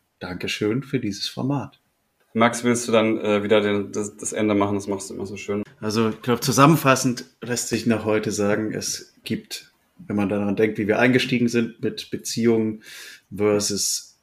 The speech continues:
Speaker 1: Single, ist zum einen ganz oft, finde ich, dieses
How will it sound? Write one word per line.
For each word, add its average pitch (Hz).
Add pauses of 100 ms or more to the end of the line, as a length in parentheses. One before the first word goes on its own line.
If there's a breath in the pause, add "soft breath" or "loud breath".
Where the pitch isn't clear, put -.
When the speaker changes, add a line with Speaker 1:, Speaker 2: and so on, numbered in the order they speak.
Speaker 1:
Single, 139
ist -
zum -
einen 127 (260 loud breath)
ganz 113
oft, -
finde 107
ich, -
dieses -